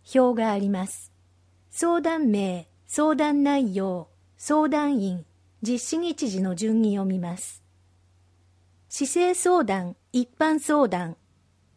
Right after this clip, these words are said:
市政、市民生活に関すること。市民生活相談員。平日午前八時三十分から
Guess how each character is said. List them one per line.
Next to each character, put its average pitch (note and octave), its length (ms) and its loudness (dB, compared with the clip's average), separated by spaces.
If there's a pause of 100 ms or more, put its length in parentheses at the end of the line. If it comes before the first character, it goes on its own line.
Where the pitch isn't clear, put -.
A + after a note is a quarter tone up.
(240)
市 - 140 -2
政、 D4 500 0
市 - 160 0
民 E4+ 220 2
生 F4 240 0
活 A3+ 260 -2
に F#3+ 160 0
関 A#3+ 240 2
す C4 160 -4
る A#3 120 0
こ F3 140 -6
と。 - 260 -8 (720)
市 - 180 -2
民 F4+ 220 2
生 F4 260 0
活 G3+ 300 -4
相 A#3+ 300 2
談 A#3 280 0
員。 F3 280 -8 (880)
平 C#4 240 2
日 A#3+ 520 -4 (140)
午 D#4+ 160 0
前 D#4 220 0
八 A3+ 300 -2
時 C#4+ 80 -2
三 C#4+ 300 0
十 D4 140 -4
分 A3 320 0
か G3 140 -4
ら F#3 240 -2